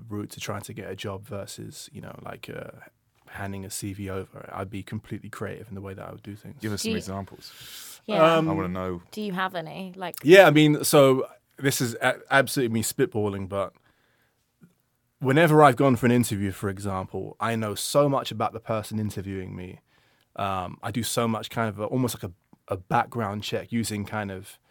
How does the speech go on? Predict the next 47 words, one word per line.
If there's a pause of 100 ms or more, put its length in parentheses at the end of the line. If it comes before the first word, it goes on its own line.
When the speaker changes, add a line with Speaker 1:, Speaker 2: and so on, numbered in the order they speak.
(420)
Speaker 1:
LinkedIn,
like,
what
football
team
do
they
support?
Like,
where
do
they
live?
Where
do
they
go
beforehand?
What
school
do
they
go
to? (360)
I
know
so
much
more
about
them
that (260)
I
try
to
use
that (420)
information
to
kind
of
to,
to,
to
get
into,
let's,